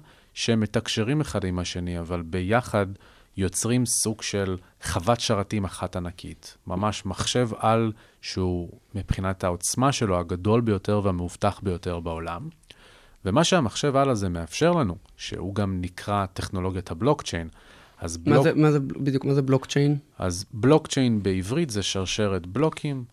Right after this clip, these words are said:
Speaker 1: ואמרתי מחברת חשבונאית, משום שאני רוצה שהצופ-, המאזינים י-,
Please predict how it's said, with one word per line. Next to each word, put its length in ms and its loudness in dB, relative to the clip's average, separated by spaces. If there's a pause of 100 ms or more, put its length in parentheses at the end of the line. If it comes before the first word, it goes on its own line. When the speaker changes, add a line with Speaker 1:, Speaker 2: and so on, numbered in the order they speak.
(100)
Speaker 1:
ואמרתי 1200 0
מחברת 580 2
חשבונאית, 760 -2 (100)
משום 400 0
שאני 880 -2
רוצה 220 -4
שהצופ-, 640 -2
המאזינים 720 0
י-, 140 0